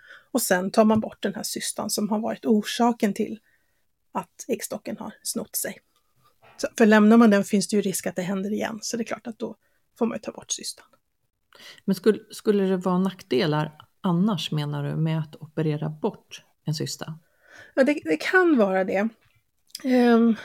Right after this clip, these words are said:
Speaker 1: framförallt stora cystor, för det är så att när, så fort man är på att operera en äggstock och tar i vävnaden så,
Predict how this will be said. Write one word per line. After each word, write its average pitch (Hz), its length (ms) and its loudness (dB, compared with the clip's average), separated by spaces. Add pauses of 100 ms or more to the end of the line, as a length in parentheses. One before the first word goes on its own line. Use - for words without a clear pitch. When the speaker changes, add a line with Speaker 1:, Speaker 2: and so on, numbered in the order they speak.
(100)
Speaker 1:
framförallt 240 340 0
stora 226 380 4
cystor, 226 340 -2
för 269 120 -8
det 262 160 2
är 277 60 0
så 208 120 -6
att 190 80 -4
när, 254 260 -2
så 262 140 -6
fort - 240 -4
man 330 140 0
är 320 40 -2
på 208 240 2
att 208 60 2
operera 196 340 2
en 202 120 -2
äggstock - 520 -8 (600)
och 233 140 2
tar 240 300 6
i 277 40 4
vävnaden 214 680 -2 (180)
så, 294 200 -2